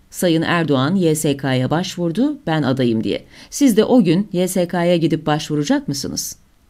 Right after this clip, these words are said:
Baş: "Y S K'ya adayım diye başvuracağım. Y S K her iki tarafa da adaletli hükmetsin."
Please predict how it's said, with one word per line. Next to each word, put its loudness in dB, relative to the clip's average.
Baş: -2
"Y 6
S 2
K'ya 2
adayım 4
diye 2
başvuracağım. -4
Y 4
S 0
K -2
her 0
iki 2
tarafa -2
da -2
adaletli 0
hükmetsin." -4